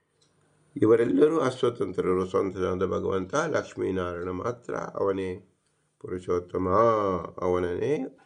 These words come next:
ಹೃದ್ಗತಸ್ತು ವಿಷ್ಣು, ಹೊರಗಡೆ ಇರ್ತಕ್ಕಂಥ ಈಶ್ವರ, ಸರ್ವತ್ರ ಇರ್ತಕ್ಕಂಥ ವಿಷ್ಣು.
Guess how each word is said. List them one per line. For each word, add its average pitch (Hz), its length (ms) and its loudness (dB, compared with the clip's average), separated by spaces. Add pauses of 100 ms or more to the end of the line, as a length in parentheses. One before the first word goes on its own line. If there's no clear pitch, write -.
(520)
ಹೃದ್ಗತಸ್ತು 95 1000 -2
ವಿಷ್ಣು, 90 500 -6 (800)
ಹೊರಗಡೆ 107 320 2
ಇರ್ತಕ್ಕಂಥ 90 500 -8
ಈಶ್ವರ, 90 600 -6 (640)
ಸರ್ವತ್ರ 117 500 0
ಇರ್ತಕ್ಕಂಥ - 540 -6
ವಿಷ್ಣು. 98 720 -4